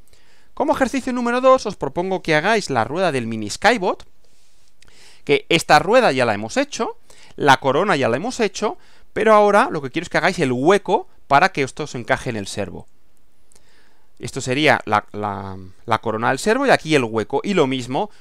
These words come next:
no hagáis directamente la diferencia, sino que tomáis la pieza del servo, le aplicáis un offset de cero uno, de cero dos o el que sea conveniente para vuestra impresora y eso es lo que le restáis. Y por último, como ejercicio número tres,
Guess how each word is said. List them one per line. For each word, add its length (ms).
no 260
hagáis 360
directamente 580
la 100
diferencia, 720
sino 360
que 280
tomáis 800
la 180
pieza 220
del 120
servo, 300
le 160
aplicáis 540
un 160
offset 280
de 120
cero 240
uno, 160
de 60
cero 260
dos 240
o 40
el 120
que 280
sea 380
conveniente 540
para 120
vuestra 220
impresora 480
y 140
eso 160
es 40
lo 120
que 80
le 80
restáis. 480
Y 120
por 160
último, 340
como 180
ejercicio 360
número 260
tres, 320